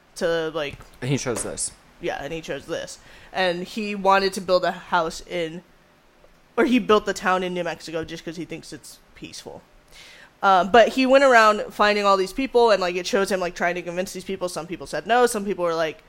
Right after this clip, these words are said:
Speaker 1: there was one guy who was like, "I'm not gonna pass the background check. Like, they're not gonna let me in," 'cause he was, like, Dutch. And then they showed Josh Peck and him trying to convince Josh Peck, and Josh Peck was just, like, fucking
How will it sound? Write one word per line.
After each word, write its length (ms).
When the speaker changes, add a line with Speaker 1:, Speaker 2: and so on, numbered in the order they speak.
Speaker 1:
there 100
was 100
one 100
guy 60
who 60
was 80
like, 180
"I'm 220
not 180
gonna 120
pass 220
the 80
background 400
check. 200
Like, 120
they're 120
not 160
gonna 100
let 140
me 160
in," 240
'cause 160
he 80
was, 160
like, 160
Dutch. 400
And 180
then 560
they 140
showed 320
Josh 340
Peck 320
and 100
him 140
trying 200
to 40
convince 300
Josh 280
Peck, 200
and 100
Josh 260
Peck 220
was 80
just, 220
like, 120
fucking 320